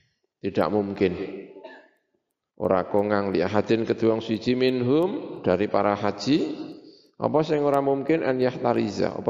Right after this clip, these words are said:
arep ento ngreksa, menjaga diri sapa ahad. Min mulamasati aqdamir rijali wan nisa.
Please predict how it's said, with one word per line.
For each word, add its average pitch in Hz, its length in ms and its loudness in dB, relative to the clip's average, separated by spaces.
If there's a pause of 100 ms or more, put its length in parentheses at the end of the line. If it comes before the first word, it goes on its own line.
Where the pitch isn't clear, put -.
arep 131 160 0
ento 131 160 0
ngreksa, 131 460 0 (420)
menjaga 117 680 0
diri 120 680 -2
sapa 98 320 0
ahad. - 240 -2 (1300)
Min 151 240 2
mulamasati 143 1300 2
aqdamir 127 640 0
rijali 117 560 0
wan 107 160 0
nisa. - 320 -2